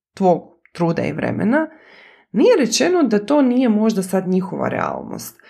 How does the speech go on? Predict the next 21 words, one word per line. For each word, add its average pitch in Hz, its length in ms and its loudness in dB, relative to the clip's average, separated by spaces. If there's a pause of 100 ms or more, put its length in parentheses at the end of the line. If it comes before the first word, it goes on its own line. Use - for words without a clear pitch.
(140)
Samo 392 260 0
je - 160 0
pitanje 269 420 2
što 269 260 -2
sve 233 240 0
stoji 185 600 -2
iza 160 240 0
te 139 220 -2
realnosti, 160 840 -2
odnosno 170 380 -6
tog 175 220 -4
malog 180 400 2
dijela 160 340 -4
koji 151 180 -4
pokazuju - 500 -6
na - 100 -10
van. - 300 -14 (400)
Koje 294 240 2
okolnosti, 147 760 -4
koja 262 260 -2
iskustva, - 800 -8